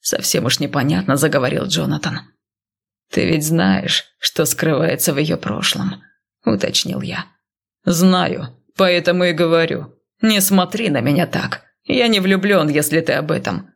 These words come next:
Просто жалко её. Бой — не то место, где хочется видеть девушку. Ладно, я пошёл. Дел полно». Скомканно попрощался он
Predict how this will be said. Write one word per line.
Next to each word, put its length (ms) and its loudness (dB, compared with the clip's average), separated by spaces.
Просто 380 2
жалко 380 -4
её. 320 0
Бой — 540 0
не 220 2
то 220 -2
место, 360 0
где 180 0
хочется 480 0
видеть 360 -2
девушку. 560 -2
Ладно, 720 0
я 240 0
пошёл. 480 -2
Дел 320 2
полно». 540 -6
Скомканно 640 -2
попрощался 760 0
он 260 2